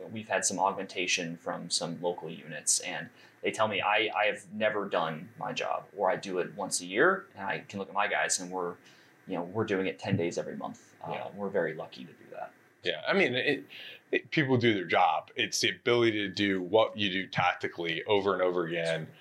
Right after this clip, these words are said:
Speaker 2: the sets and reps at it, a-, and the, the iterative nature allows you to learn.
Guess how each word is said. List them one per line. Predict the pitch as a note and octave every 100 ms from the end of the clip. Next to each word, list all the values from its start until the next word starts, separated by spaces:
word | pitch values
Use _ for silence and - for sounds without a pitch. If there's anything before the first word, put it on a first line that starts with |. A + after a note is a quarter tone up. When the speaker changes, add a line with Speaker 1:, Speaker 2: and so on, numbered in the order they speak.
| - - -
Speaker 2:
the | G2+
sets | - C#3 -
and | G2+ F#2
reps | G2+ G2+ G#2
at | E2 D#2+
it, | D#2+ D2+ - - _ _
a-, | F#2 F#2 G2+
and | F#2
the, | F2 D#2+ D#2 C#2
the | G#2+ A2+
iterative | A2+ G#2 F#2
nature | F#2+ F#2+ - F2
allows | E2 E2+ E2
you | F2+
to | D2+
learn. | E2 E2+ E2 D#2